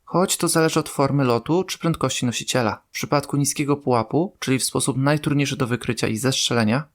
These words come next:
zasięg będzie wynosił ponad dwieście kilometrów. J S M to powietrzna wersja innego znanego wam już pewnie pocisku N S M. Są braćmi, ale nie bliźniakami. Tu macie zdjęcie, które zrobiłem w zeszłym roku na M S P O w Kielcach. Jak widać, są podobieństwa, ale i różnice.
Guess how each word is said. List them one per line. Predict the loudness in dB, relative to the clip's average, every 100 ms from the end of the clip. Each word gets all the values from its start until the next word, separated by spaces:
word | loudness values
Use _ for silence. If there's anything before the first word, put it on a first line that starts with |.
| -6
zasięg | 0 2 2 0 0
będzie | 0 2
wynosił | 0 0 -2
ponad | 0 0 0
dwieście | -2 0 0
kilometrów. | 0 2 0 -4 -12 -16 _
J | -2 0
S | 2 2
M | 0 -2 -6
to | -4
powietrzna | -2 2 2 2 2
wersja | 2 2 0
innego | 2 2 2 2
znanego | 2 2 2 2
wam | 2
już | 0
pewnie | -2 -2 -2
pocisku | -2 -4 -2 0 0 -2
N | -2 0
S | 0 0
M. | 0 -2 _
Są | -4 0 2
braćmi, | 2 0 0 0 0 -2
ale | 0 2 2
nie | 2
bliźniakami. | 0 0 0 2 2 0 -4 _
Tu | 0
macie | 2 2 2
zdjęcie, | 2 2 2
które | 0 0
zrobiłem | 0 0 2 2
w |
zeszłym | 2 0 0
roku | 0 0 0
na | 2
M | 4 4
S | 2 0
P | 0
O | 0
w | 0
Kielcach. | -2 0 -2 -4 -10 _
Jak | 0 0 2
widać, | 2 2 0 -6
są | -2 0
podobieństwa, | 0 0 2 2 2 0 0 -2 _
ale | -6 0 2
i | 2
różnice. | 2 2 0 -2